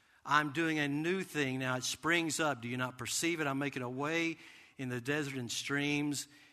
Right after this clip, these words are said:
in the wasteland. This sprawling book of Isaiah was clearly written, listen to this, to suffering people who were living in a foreign land, and they were under Babylonian captivity.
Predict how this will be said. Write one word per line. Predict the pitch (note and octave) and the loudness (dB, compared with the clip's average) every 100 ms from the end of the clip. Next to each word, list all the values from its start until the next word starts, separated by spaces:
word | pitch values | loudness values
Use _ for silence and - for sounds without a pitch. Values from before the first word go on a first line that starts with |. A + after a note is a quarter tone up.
| - | -10
in | C3+ | -6
the | B2+ | -4
wasteland. | A#2+ B2+ B2 - A#2+ G#2 F#2+ E2+ E2 _ _ - - _ C#3 | -2 -2 -2 -2 -4 -6 -8 -12 -18 _ _ -20 -20 _ -4
This | E3+ A3 | 0 2
sprawling | - - D#3+ E3+ F#3 F#3+ F#3 D3 | 2 0 2 4 6 4 0 0
book | D#3+ D3 C3+ - - _ - | 2 2 -2 -12 -20 _ -4
of | C3+ C3 | 0 4
Isaiah | C#3+ C#3+ B2+ C#3+ C#3 C3 G2+ G2+ G2+ _ _ _ _ _ | 6 6 4 2 4 2 0 -6 -12 _ _ _ _ _
was | C3 C3 | -6 -6
clearly | - - F#3 G#3+ F3+ | -4 2 4 4 4
written, | D#3+ D#3 C#3+ | 2 0 0
listen | D#3 D3+ D3+ | -2 -2 0
to | |
this, | C#3+ A2 | 0 0
to | - A2+ | -4 -2
suffering | - - F3+ F#3 - F3 D#3+ | 0 2 2 2 2 0 0
people | - E3 E3 C#3 B2+ - - | 0 0 0 -2 -4 -12 -6
who | - D#3 | 0 2
were | C#3 | 4
living | B2+ D3+ F#3 F3+ E3+ | 4 6 6 6 4
in | D#3 | 4
a | C#3 | 2
foreign | C3 - E3+ D#3+ D#3+ D#3 | 0 -4 -2 2 2 2
land, | C#3+ C#3 C#3 C#3 C3+ C3 - - | 2 4 4 2 0 -6 -14 -12
and | C3+ C3+ | -4 0
they | C3+ | 2
were | C3+ | 2
under | C#3 B2 | 2 2
Babylonian | B2+ D3 D3 C#3 C#3 C3+ C3 B2+ | 4 6 4 2 2 2 2 0
captivity. | B2 - B2 - A#2+ G#2 F#2 E2+ - | -4 -4 -6 -6 -6 -6 -8 -14 -18